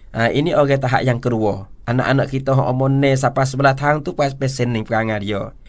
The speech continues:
Adapun tahap yang ketiga, deh, tahap yang ketiga ni, umur dua belas tahun sampai tujuh belas tahun, usia dia tu. Tahap yang ketiga ni, adik kakak, deh, serupa dengan gapo orang panggil?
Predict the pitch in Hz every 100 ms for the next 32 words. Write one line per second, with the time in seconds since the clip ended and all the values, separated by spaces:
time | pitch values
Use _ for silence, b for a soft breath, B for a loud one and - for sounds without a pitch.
0 | b - 135 156 202 185 160 - 160 165
1 | 185 185 135 117 120 160 170 - - -
2 | - - - - - 123 123 107 120 135
3 | 147 143 156 160 160 170 139 160 208 b
4 | b b b - 135 143 151 151 151 147
5 | 147 143 135 175 160 151 139 139 131 127
6 | 127 120 110 98 - - 120 - 127 123
7 | 117 110 101 95 - b b b b b
8 | b - 139 151 175 175 185 185 175 208
9 | 190 127 135 135 127 - 170 - - 131
10 | 120 110 143 139 143 147 151 160 156 170
11 | 170 175 156 131